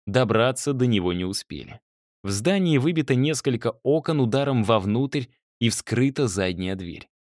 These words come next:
Заметны следы борьбы, на полу засохшая кровь. Что бы тут ни происходило, но, похоже, хозяев выволокли на улицу, а не сожрали на месте. Посёлок дышал смертью, надежд почти не осталось.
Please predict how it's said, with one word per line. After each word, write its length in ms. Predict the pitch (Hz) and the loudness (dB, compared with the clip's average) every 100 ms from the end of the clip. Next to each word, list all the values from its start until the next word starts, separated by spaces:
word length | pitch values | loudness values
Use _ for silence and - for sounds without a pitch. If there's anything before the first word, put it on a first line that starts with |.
| _ - | _ -6
Заметны 540 | 101 120 190 196 156 | 0 2 2 0 -2
следы 320 | 120 104 107 | -2 0 0
борьбы, 480 | 123 113 113 131 87 - _ _ | 2 2 2 0 -2 -8 _ _
на 220 | 104 107 | 0 2
полу 340 | 104 92 110 127 | 2 2 2 0
засохшая 680 | 95 85 110 107 - 98 | -2 -2 -2 -2 -2 -2
кровь. 380 | - 123 107 - _ _ _ _ - | 0 -2 -2 -4 _ _ _ _ -12
Что 200 | - 101 | -2 0
бы 120 | 101 | 0
тут 200 | 104 - | 0 0
ни 120 | 104 | -2
происходило, 760 | - 101 - 92 85 107 127 | 0 -2 -2 -6 -4 -2 -2
но, 160 | 117 110 | -2 -2
похоже, 480 | 95 98 - 139 117 | 0 -2 -2 -4 -4
хозяев 560 | - 95 95 135 113 | -4 -4 -2 -2 -2
выволокли 560 | 92 87 123 135 123 127 | -2 0 0 0 0 0
на 160 | 120 120 | 2 2
улицу, 520 | 147 135 - - - _ _ _ | 2 0 -2 -8 -14 _ _ _
а 80 | 127 | 2
не 140 | 135 | 2
сожрали 560 | 120 135 131 123 90 80 | 2 0 2 2 0 0
на 140 | 85 | -4
месте. 460 | 95 73 - - - _ _ _ _ _ _ - | -4 -6 -10 -16 -18 _ _ _ _ _ _ 0
Посёлок 540 | 107 - 233 214 135 | 0 2 2 2 2
дышал 380 | 107 113 160 131 | 2 2 0 0
смертью, 720 | - 104 104 135 104 - - - _ _ _ | 0 0 2 0 -2 -10 -16 -20 _ _ _
надежд 520 | 110 120 147 151 - | 0 2 2 0 -2
почти 380 | - 104 - 107 | -2 -2 -2 -2
не 140 | 104 | 0
осталось. 580 | 101 95 - 95 - - | 0 -2 -4 -4 -6 -14